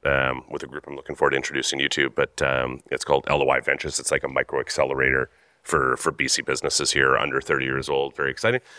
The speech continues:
And, uh, and I'm getting more and more involved with those guys. You know, we sat in a chat and he was saying, you know, in the current circumstances, you know, where do you think with the U S? And, and I said, you know, listen, of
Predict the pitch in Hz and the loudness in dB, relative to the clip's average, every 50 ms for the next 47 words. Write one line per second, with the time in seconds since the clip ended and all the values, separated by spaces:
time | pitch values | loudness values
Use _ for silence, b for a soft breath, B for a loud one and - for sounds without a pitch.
0 | B B B B - 98 98 92 90 87 85 85 85 85 78 76 82 76 73 73 | B B B B -4 0 2 2 2 2 2 2 0 -2 0 0 2 2 4 2
1 | 73 73 73 73 73 71 69 - - - 78 76 69 67 73 78 78 82 78 76 | 2 2 2 2 4 2 2 0 0 -2 0 0 0 -2 -2 -4 -4 -4 -4 -2
2 | 76 76 76 78 76 76 76 78 78 76 73 73 76 73 76 - - 85 - 80 | 0 0 0 0 0 0 0 0 0 0 2 2 2 2 2 2 2 0 2 2
3 | 76 73 - - 78 73 73 73 - - B B B B B - 92 85 82 - | 0 0 0 0 0 0 0 -2 -4 -8 B B B B B -4 -2 -2 0 0
4 | 107 92 82 78 - - 90 82 82 - - 76 73 - - 82 73 73 71 73 | 0 0 0 -2 0 2 2 2 2 0 -2 -4 -2 0 0 0 0 2 2 2
5 | 71 71 73 71 - - - 90 82 69 - - 80 78 - 82 78 - - 78 | 2 4 2 0 -2 2 2 2 2 4 2 0 0 0 -2 -2 -4 -4 0 0
6 | 71 67 65 - - 71 67 - - b b b b b b b b b b 78 | 0 0 0 -2 -4 -4 -4 -6 -8 b b b b b b b b b b -2
7 | 76 65 73 76 78 78 76 71 69 - 76 71 - - 73 - 69 67 65 67 | 0 0 2 4 4 4 4 2 2 2 0 0 0 -2 -4 -2 -2 -2 -2 0
8 | 69 69 69 67 67 - - 76 69 65 65 65 65 - - 71 69 69 - - | 2 2 2 2 0 -2 -2 -2 -4 -4 -4 -8 -8 -4 -2 -2 0 0 -2 -2
9 | 76 78 71 73 73 71 - 80 65 64 65 - | 0 0 0 2 0 0 -2 -2 -2 -4 -8 -8